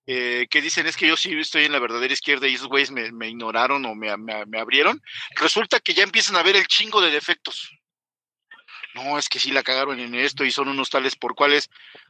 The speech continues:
Güey, si estuvieras adentro, no dices ni madres.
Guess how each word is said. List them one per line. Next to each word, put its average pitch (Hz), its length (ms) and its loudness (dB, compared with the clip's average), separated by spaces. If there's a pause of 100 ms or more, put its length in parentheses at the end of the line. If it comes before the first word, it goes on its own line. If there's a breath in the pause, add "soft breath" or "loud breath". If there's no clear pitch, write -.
Güey, 170 200 6 (360)
si - 120 2
estuvieras 262 340 4
adentro, 233 420 4 (120)
no 220 120 2
dices 208 260 2
ni 160 120 -4
madres. 147 500 2